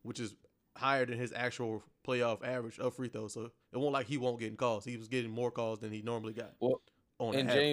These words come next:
Speaker 2: James Harden's defense, it, it, it messes with a shooter's psyche when they're, when they're used to getting those calls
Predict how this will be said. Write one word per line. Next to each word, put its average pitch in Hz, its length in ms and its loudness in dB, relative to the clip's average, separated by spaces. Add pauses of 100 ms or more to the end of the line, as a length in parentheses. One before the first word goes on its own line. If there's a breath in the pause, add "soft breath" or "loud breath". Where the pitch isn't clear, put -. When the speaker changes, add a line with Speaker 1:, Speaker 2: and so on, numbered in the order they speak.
(120)
Speaker 2:
James - 20 0
Harden's 135 380 6
defense, 123 720 0 (400 soft breath)
it, 117 300 4
it, 120 280 2 (300)
it 123 140 2
messes 123 360 2
with 120 160 2
a 101 60 0
shooter's 123 420 2
psyche 127 460 4
when 107 180 0
they're, 104 240 2 (440)
when 117 260 0
they're 107 320 2 (140)
used 143 500 2
to 123 120 4
getting 135 380 2
those 98 240 0
calls 110 680 2